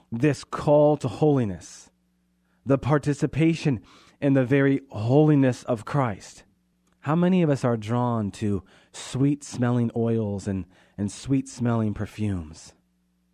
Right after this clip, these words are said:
Confirmation has this kind of evangelical character. As much as we enter into the gifts received and allow those gifts to, we could say, perfume the world.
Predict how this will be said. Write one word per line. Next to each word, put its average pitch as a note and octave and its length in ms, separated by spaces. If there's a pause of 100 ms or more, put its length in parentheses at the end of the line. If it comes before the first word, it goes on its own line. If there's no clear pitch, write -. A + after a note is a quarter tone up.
(580)
Confirmation A#2 1080 (800)
has C3+ 280
this A#2 240
kind C3+ 460
of A2 180 (640)
evangelical D3+ 1040
character. - 720 (800)
As A#2+ 260
much C#3+ 380
as A#2+ 160
we B2+ 180
enter C#3+ 300
into B2 260
the A2 140
gifts D#3 400
received A2+ 640 (320)
and C#3 80
allow D3 420
those D3 360
gifts C#3 340 (120)
to, B2+ 260 (600)
we C3+ 100
could - 180
say, B2 300 (100)
perfume F3 720
the D#3+ 120
world. A#2 640